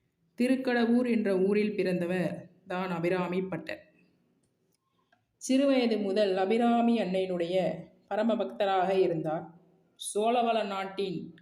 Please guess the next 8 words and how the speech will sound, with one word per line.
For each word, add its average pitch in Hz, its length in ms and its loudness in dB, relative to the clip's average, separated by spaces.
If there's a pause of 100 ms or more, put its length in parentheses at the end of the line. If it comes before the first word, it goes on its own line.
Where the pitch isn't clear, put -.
காவேரி 226 600 0
தென்கரையில 185 640 -4 (300)
இருக்கக்கூடிய 190 680 -4 (160)
அந்த 156 260 -10
திருக்கடவூர் 233 640 0
என்ற 185 320 -2
ஊர்ல 175 300 -6
பிறந்தவர் 160 720 -6